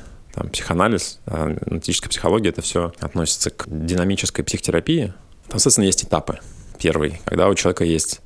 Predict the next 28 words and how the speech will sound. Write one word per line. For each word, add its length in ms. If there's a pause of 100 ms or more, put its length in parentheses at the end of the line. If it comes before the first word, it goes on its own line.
(280)
какая-то 300
проблема, 680
у 40
этой 140
проблемы 440
есть 200
симптомы, 480
он 140
от 60
этих 140
симптомов 440
страдает, 500
он 140
приходит 360
к 40
доктору, 340
доктор 300
помогает 400
снять 180
симптомы. 460 (800)
Это 160
вот 60
первый 240
этап. 200 (480)
Есть 240
второй 260
этап, 260
когда, 500